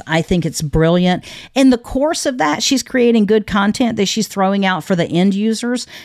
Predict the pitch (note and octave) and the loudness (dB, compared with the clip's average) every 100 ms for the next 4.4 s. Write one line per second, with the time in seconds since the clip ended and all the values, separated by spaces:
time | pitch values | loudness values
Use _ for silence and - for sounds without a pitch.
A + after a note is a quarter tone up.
0 | - F3 F#3 G#3+ - B3 C4 C#4+ - - | -4 0 0 -2 0 2 4 2 -2 -20
1 | _ _ F3+ F3+ F#3 G3 F3 E3 E3+ D#3+ | _ _ 0 0 0 -2 -2 0 -2 -2
2 | E3+ C#3+ C3+ C#3+ - - - G3+ F3+ D#3+ | -2 0 0 -4 -4 -2 2 2 2 0
3 | D3+ C3+ - D#3+ D3 C#3 C3 C3 B2+ B2+ | 0 -2 0 4 4 4 0 0 -2 -2
4 | A#2+ C3 G2 C2+ | -2 -2 -4 -8